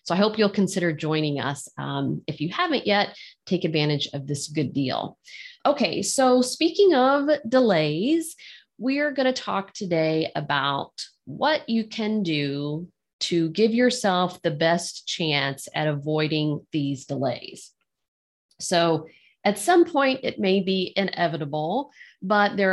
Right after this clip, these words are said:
are a few things that you can do, a few steps you can take to try and help reduce the odds that you might experience one of these.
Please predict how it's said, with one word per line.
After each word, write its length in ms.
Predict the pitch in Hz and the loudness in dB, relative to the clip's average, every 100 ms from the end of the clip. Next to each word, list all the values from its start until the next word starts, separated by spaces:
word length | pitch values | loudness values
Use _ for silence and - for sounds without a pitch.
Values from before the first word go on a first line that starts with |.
| 185 | 2
are 60 | |
a 100 | 175 | 0
few 240 | - 220 226 | -4 -6 -4
things 460 | 214 196 196 196 | -2 0 0 0
that 260 | 190 180 - | 0 -2 -2
you 100 | 220 | -10
can 500 | - - 190 185 180 | -12 -8 -2 0 0
do, 260 | 160 160 160 | 2 0 0
a 60 | 151 | -2
few 200 | 180 175 | -4 -4
steps 480 | - 175 165 - | -2 -2 -2 -4
you 80 | 170 | -8
can 220 | 180 170 | -6 -6
take 500 | 156 - 156 156 - | -6 -4 -2 -2 -4
to 120 | - - | -14 -12
try 640 | - - 165 147 143 151 - | -12 -2 0 2 0 -2 -4
and 160 | 160 151 | -6 -6
help 520 | - - 151 - - - - | -8 -4 -2 -2 -8 -16 -6
reduce 580 | 151 143 226 302 311 | -4 0 4 4 2
the 140 | 247 214 | 2 2
odds 500 | 185 180 180 175 - - - - _ | 4 2 2 0 -8 -18 -20 -20 _
that 220 | 170 165 180 | -4 -2 0
you 80 | |
might 240 | 170 151 147 | 0 0 -2
experience 800 | 127 - 170 156 147 135 - 147 | -8 -6 -2 0 0 -2 -6 -6
one 160 | 139 | -4
of 140 | 131 - | -4 -4
these. 480 | 131 90 82 - | -2 -2 -4 -8